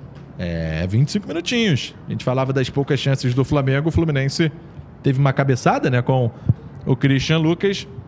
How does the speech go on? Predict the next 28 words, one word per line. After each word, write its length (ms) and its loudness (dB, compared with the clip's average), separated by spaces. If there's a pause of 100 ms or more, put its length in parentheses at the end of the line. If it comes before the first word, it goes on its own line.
(120)
E 60 -6
agora 380 0
essa 380 0
pancada 600 2
aí 80 4
no 100 4
travessão. 520 2 (880)
Ainda 220 -2
bem 140 0
que 60 -10
foi 100 2
pra 160 -2
fora. 200 0
Daqui 200 0
a 40 2
pouco 200 0
teremos 340 2
o 60 2
tiro 220 4
de 100 2
meta. 320 0 (760)
Hashtag 380 4
Sub 200 6
vinte 240 2
na 100 6
Flá 180 4
T 140 6
V. 100 2